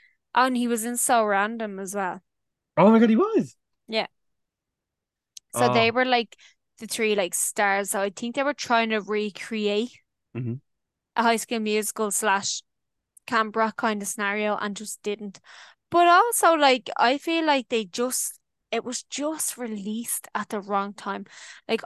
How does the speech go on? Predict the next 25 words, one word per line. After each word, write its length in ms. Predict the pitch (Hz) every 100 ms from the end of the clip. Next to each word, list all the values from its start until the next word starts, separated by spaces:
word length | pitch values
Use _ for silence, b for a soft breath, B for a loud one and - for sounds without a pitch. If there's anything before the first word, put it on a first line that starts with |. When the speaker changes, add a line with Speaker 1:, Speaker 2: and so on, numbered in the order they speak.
| -
Speaker 1:
I 160 | 233 277
feel 260 | 311 320
like 280 | 285 247 - _
if, 160 | 220 - _ _ _ _ _ _ _ _ _ _ _ _ _ -
if 180 | 247 -
that 220 | 254 311
had 220 | 330 330
been 220 | 302 269 233
released 520 | 220 214 220 202 -
before 520 | 214 - 220 214 202
High 160 | 202 202
School 240 | - 196
Musical, 580 | 196 196 185 - 160 - _ _ _ _ _ _ _ _ _ _ _
Speaker 2:
Yeah. 260 | 131 117 107 -
Speaker 1:
f-, 240 | - 233 -
fans 420 | - 226 214 214
would 120 | 208
have 100 | 196
went 240 | 185 180 - _ -
crazy 1400 | - - 202 196 196 202 208 208 208 208 208 190 185 165
over 320 | 160 156 139
it. 80 | - _ _ _
Speaker 2:
Yeah. 280 | - 117 92 - _ _ _ _ _ _ -
Speaker 1:
And 320 | 247 226 214
especially 600 | - - 247 233 - 214